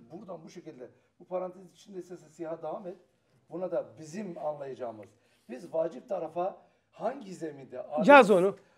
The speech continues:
Speaker 1: Adem-i sırf zemininde.
Speaker 2: Doğru. Adem sırf
Speaker 1: Ad-,
Speaker 2: zemin o.
Speaker 1: Evet,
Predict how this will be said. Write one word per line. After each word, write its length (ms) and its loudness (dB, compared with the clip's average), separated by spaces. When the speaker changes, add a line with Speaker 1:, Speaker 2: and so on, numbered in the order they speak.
Speaker 1:
Adem-i 400 0
sırf 240 -12
zemininde. 360 0
Speaker 2:
Doğru. 280 12
Adem 360 12
sırf 280 4
Speaker 1:
Ad-, 20 4
Speaker 2:
zemin 300 10
o. 220 12
Speaker 1:
Evet, 220 -6